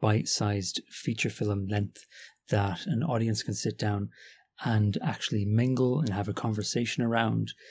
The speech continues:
and have a more intimate experience with short films, whereas they might be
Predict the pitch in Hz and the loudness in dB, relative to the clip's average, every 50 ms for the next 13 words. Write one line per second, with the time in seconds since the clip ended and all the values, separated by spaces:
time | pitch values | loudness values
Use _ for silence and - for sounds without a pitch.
0 | - - - _ _ - - 123 113 107 107 104 92 - - - - - _ _ | -20 -20 -20 _ _ -4 0 2 4 4 4 4 2 -2 -4 -6 -8 -16 _ _
1 | - - - - - _ _ _ _ _ _ _ _ _ - _ _ _ _ _ | -20 -20 -18 -20 -20 _ _ _ _ _ _ _ _ _ -20 _ _ _ _ _
2 | _ _ - - - 147 135 131 120 - 156 127 123 123 120 117 117 - - 113 | _ _ 0 2 2 4 4 4 4 4 4 4 4 4 4 4 4 4 2 0
3 | 110 - 120 113 107 - - 117 110 - - - 117 110 107 104 95 - - 110 | 0 2 2 2 2 0 -2 -4 -4 -4 0 0 2 2 2 0 0 -2 -4 -4
4 | - 110 92 - - - - 107 101 - - 104 98 95 95 - - - - - | -4 -4 -6 -6 -6 -4 -2 -2 -2 -2 -2 -4 -2 -2 -4 -8 -12 -14 -20 -20
5 | - - - _ - - 110 110 107 104 104 104 101 95 90 - - - - - | -20 -20 -20 _ -4 0 4 6 6 6 6 6 4 2 2 0 0 -2 -4 -8
6 | _ _ _ _ - 165 113 120 117 113 110 110 107 - - 117 110 107 101 - | _ _ _ _ 0 0 2 2 2 6 6 6 4 4 2 2 2 2 0 -4